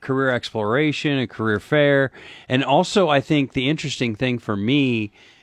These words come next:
a-, as I think about this, is it's almost like you've taken Facebook,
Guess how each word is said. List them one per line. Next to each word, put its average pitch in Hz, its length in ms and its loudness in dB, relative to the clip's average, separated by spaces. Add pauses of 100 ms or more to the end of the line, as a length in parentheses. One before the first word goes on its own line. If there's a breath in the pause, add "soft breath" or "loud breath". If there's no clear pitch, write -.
a-, 117 200 -2
as 113 160 0
I 120 140 4
think 123 300 -2
about 101 340 -2
this, 101 420 -6
is 107 520 -2 (260 soft breath)
it's 110 180 -6
almost 151 460 0
like 139 240 0
you've 127 160 -2
taken 117 400 -2
Facebook, 143 760 -4